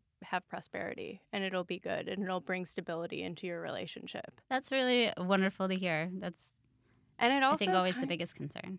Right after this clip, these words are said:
Speaker 1: it shows that your husband will be a good father.
Speaker 2: Thank you so much. I feel so enlightened. I almost
Speaker 1: <laughs>
Speaker 2: wanna cry. That's really nice. <laughs>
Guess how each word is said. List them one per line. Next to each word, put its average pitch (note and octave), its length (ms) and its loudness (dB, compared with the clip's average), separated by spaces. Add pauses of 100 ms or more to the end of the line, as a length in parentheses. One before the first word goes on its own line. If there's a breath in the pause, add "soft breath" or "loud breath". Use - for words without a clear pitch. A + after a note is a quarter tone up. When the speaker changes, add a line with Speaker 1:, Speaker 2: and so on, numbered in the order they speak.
Speaker 1:
it A#3 120 -2
shows D4 320 2
that G#3+ 180 0
your G3+ 200 0
husband G3 720 -2
will G3 140 -2
be F#3 140 0
a F3 60 -4
good - 160 -6
father. - 420 -6 (260)
Speaker 2:
Thank G#3+ 160 -4
you C#4+ 80 -2
so G#3 140 -4
much. A3+ 320 0
I G3+ 100 -2
feel G3 200 -4
so F#3 500 -2 (340)
enlightened. E3+ 560 -2 (400)
I A#3 140 4
almost C4+ 200 4
Speaker 1:
<laughs> - 20 6
Speaker 2:
wanna A3 160 6
cry. G3 360 2
That's C#4 220 -6
really C4+ 180 2
nice. D4 180 8
<laughs> D#4+ 800 4